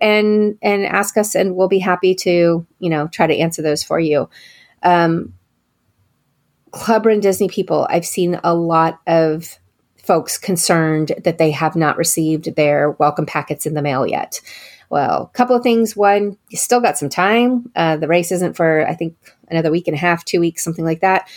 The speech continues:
So it, they, they could get to you. But also, if they don't get to you, you're still gonna be okay. If you are one of the package levels that gets into Expo early,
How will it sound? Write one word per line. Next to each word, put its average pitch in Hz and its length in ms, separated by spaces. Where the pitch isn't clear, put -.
So 196 220
it, 165 240
they, - 380
they 185 240
could 175 340
get 175 240
to 208 120
you. 226 320
But 190 180
also, 165 400
if 240 280
they 202 180
don't 185 440
get 220 220
to 247 120
you, 240 240
you're 208 160
still 208 300
gonna 202 160
be 175 160
okay. 135 560
If 170 180
you 190 140
are 196 220
one 180 200
of 175 120
the 170 100
package 170 440
levels 165 440
that - 360
gets 147 280
into 156 760
Expo 156 640
early, 185 680